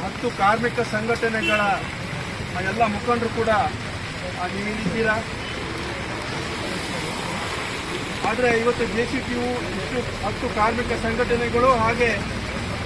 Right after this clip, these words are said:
ಇನ್ನೂರ ನಲವತ್ತು ಪಬ್ಲಿಕ್ ಸೆಕ್ಟರ್ ಯೂನಿಟ್‌ಗಳ ಆ ಒಂದು ಸ್ವತಂತ್ರ ಸಂಘಟನೆಗಳು ಇವತ್ತಿನ ದಿವಸ ಒಂದು ದಿವಸದ ಅಖಿಲ ಭಾರತ ಮುಷ್ಕರಕ್ಕೆ ಕರೆ ಕೊಟ್ಟಿದೆ.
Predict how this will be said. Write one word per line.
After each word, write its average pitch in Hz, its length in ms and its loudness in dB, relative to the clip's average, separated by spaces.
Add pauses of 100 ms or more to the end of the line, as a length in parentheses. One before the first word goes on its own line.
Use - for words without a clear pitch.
(220)
ಇನ್ನೂರ 262 220 2
ನಲವತ್ತು 240 880 2 (560)
ಪಬ್ಲಿಕ್ 247 280 2
ಸೆಕ್ಟರ್ 247 240 4
ಯೂನಿಟ್‌ಗಳ 233 420 4 (880)
ಆ 240 100 6
ಒಂದು 240 260 4
ಸ್ವತಂತ್ರ 247 440 2
ಸಂಘಟನೆಗಳು 233 760 4 (1080)
ಇವತ್ತಿನ 247 340 4
ದಿವಸ 247 300 2 (600)
ಒಂದು 262 120 4
ದಿವಸದ 247 360 4
ಅಖಿಲ 226 520 4
ಭಾರತ 247 340 8
ಮುಷ್ಕರಕ್ಕೆ 233 840 4 (400)
ಕರೆ 240 180 6
ಕೊಟ್ಟಿದೆ. 247 420 6